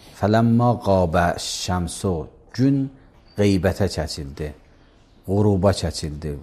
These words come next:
Yer, məsələn, gün, bir filan ulduz görünmədi.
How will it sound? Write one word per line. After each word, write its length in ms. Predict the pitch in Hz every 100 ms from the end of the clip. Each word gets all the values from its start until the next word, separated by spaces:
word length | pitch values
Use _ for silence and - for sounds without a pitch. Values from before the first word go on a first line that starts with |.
| - _ _ - - - - -
Yer, 440 | 95 110 113 113 - - - _
məsələn, 540 | 98 92 - 101 110 90 -
gün, 260 | - 104 104 95 - _ _ _ -
bir 240 | 92 104
filan 340 | 85 107 117
ulduz 520 | 117 104 95 107 120 120
görünmədi. 760 | 104 95 92 82 76 71 73